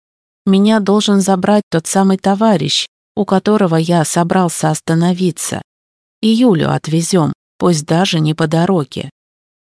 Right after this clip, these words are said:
Она достаёт смартфон, выключает режим полёта и тут же чертыхается так, что на нас оглядываются мимо проходящие люди. У неё на лице самая настоящая паника.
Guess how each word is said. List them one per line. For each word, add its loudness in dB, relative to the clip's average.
Она 2
достаёт 0
смартфон, 0
выключает 0
режим -2
полёта -2
и 0
тут -2
же 0
чертыхается -2
так, 0
что 0
на 4
нас 0
оглядываются -2
мимо 0
проходящие 0
люди. -4
У 2
неё 2
на 2
лице 0
самая 0
настоящая -2
паника. -2